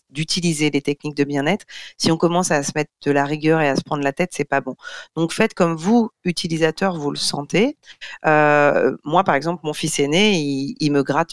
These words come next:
une séance de massage à ma, assis par semaine. Mais parce que lui, il sent vraiment une amélioration. Il a vite ses douleurs dans les trapèzes qui diminuent, vite les douleurs dans les biceps qui diminuent. Et pour lui, ça lui permet de faire son sport comme il le souhaite. Mais il y en a d'autres qui, euh,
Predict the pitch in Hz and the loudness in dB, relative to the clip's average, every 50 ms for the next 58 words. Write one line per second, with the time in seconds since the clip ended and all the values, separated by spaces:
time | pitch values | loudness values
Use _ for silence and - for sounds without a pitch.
0 | - 180 175 170 - 151 147 156 156 - 123 127 170 135 - 147 135 131 175 175 | -6 -6 -4 -4 -2 -2 -2 -2 0 0 2 2 2 0 0 0 0 0 0 -2
1 | 135 127 139 165 - - - - - - - 147 139 - - 202 226 220 - - | 0 0 -2 -2 -4 -10 -12 -12 -6 -2 0 0 2 2 0 0 0 0 0 -2
2 | 147 151 - 202 - - 185 185 180 170 165 160 - - - - - - - 156 | -2 0 0 0 0 0 -2 -4 -4 -4 -6 -8 -12 -14 -16 -16 -14 -10 -4 0
3 | 151 151 147 147 147 147 143 143 143 139 135 - 143 147 - - - 135 135 151 | 2 4 4 4 4 6 6 6 4 4 4 2 0 0 0 0 -2 -2 0 2
4 | 190 214 208 170 - - 143 139 131 143 156 156 165 170 165 151 143 143 143 143 | 2 2 2 2 2 2 0 0 0 0 0 0 0 0 0 0 0 0 2 2
5 | 139 135 135 - - 180 196 202 196 170 135 139 135 135 147 - - - 135 139 | 2 2 0 0 -2 0 0 2 2 2 2 2 2 2 0 -2 -6 -8 -6 -4
6 | - 175 - - 175 160 147 143 147 151 151 151 147 143 139 - - 135 - 151 | -4 -4 -2 0 -2 -2 -2 0 0 0 2 2 2 0 0 -2 -4 -6 -4 -4
7 | 156 160 - - 156 - 143 143 139 139 139 143 165 202 226 226 - - - - | -6 -6 -6 -10 -8 -6 -4 -4 -4 -4 -2 0 2 2 2 2 0 -4 -14 -14
8 | - - - - 147 143 175 180 - 175 156 147 151 151 151 147 151 143 139 139 | -16 -16 -12 -6 -4 -2 0 0 0 0 -2 -2 0 0 0 2 2 0 0 0
9 | 135 147 135 - 165 156 - - - 139 139 143 139 139 160 202 220 - - - | -2 -2 -2 -2 -2 -2 -2 -6 -10 -8 -6 -6 -4 -2 0 0 -2 -2 -6 -18
10 | - - - - 156 - - 147 147 156 196 214 196 - 160 156 156 156 156 151 | -20 -8 -2 -2 -2 0 2 2 2 2 0 -2 -2 -2 -2 0 0 0 0 0
11 | 151 151 147 - - - - 139 135 - 143 135 143 160 175 165 - - 156 143 | 0 -2 -2 -4 -4 -4 -4 -4 -2 0 0 0 0 0 -2 -2 -2 -4 -4 -4
12 | - - 139 - - - 151 170 180 - - - 147 147 143 143 147 156 165 - | -4 -6 -8 -10 -6 0 0 0 0 0 -4 -6 -6 -4 -4 -6 -4 -2 -2 -2
13 | - 147 156 - - _ - - - - - - - - 143 147 143 139 123 143 | -2 -4 -4 -6 -10 _ -20 -20 -20 -20 -20 -16 -6 -2 2 2 2 2 2 2
14 | 135 135 135 131 131 131 147 170 196 - - - - - 147 160 156 131 | 0 2 2 0 0 2 2 2 2 0 -2 -14 -12 -8 -2 0 0 0